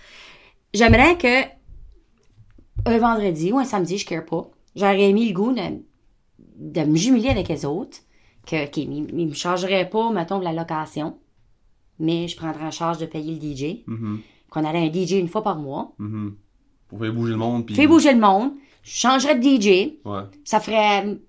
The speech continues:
Speaker 1: aider les D J qui veulent sortir,
Speaker 2: Mhm.
Speaker 1: ok ? Puis on va un petit cover charge, petit cover charge paierait le D J,
Speaker 2: Ouais.
Speaker 1: la barre serait les autres,
Speaker 2: Ouais.
Speaker 1: puis les tips seraient à nous autres.
Speaker 2: Les autres, c'est les frais. Ouais, c'est ça.
Speaker 1: That's it.
Speaker 2: Ouais.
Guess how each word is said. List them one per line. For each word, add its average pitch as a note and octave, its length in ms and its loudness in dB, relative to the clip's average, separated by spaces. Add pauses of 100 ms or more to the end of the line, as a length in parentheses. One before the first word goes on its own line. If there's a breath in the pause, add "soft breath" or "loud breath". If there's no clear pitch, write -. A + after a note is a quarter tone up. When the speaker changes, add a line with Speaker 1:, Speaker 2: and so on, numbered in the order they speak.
(260)
Speaker 1:
aider D4 360 6
les A#3 160 2
D A3+ 240 4
J B3+ 180 2
qui A3+ 140 -4
veulent G#3 160 2
sortir, G3+ 640 0 (100)
Speaker 2:
Mhm. A2+ 380 -6
Speaker 1:
ok ? C4+ 160 4 (400 loud breath)
Puis G3+ 140 0
on F3 40 0
va G3+ 60 2
un G#3+ 120 4
petit G3 140 -4
cover D4+ 260 2
charge, G#3+ 440 -2 (680)
petit - 100 -16
cover C4 140 4
charge B3+ 260 4
paierait G3+ 360 2
le F#3 60 -4
D F3 160 -4
J, B3 320 0
Speaker 2:
Ouais. F#3+ 180 -8
Speaker 1:
la F#3 140 2
barre G3+ 240 6
serait F#3 180 2
les E3 140 -2
autres, - 260 -4 (200)
Speaker 2:
Ouais. G#2 120 -10 (640)
Speaker 1:
puis F3 80 -4
les E3+ 100 2
tips G3+ 180 -4
seraient E3+ 160 -6
à - 20 -4
nous D#3 160 -4
autres. C#3+ 120 -6
Speaker 2:
Les G#2+ 60 -10
autres, G#2+ 100 -10
c'est G#2+ 80 -8
les G2 100 -8
frais. G2 160 -12
Ouais, G#2 220 -2
c'est G#2 100 -10
ça. G#2 200 -14
Speaker 1:
That's C#4 220 0
it. E4+ 60 2
Speaker 2:
Ouais. - 60 0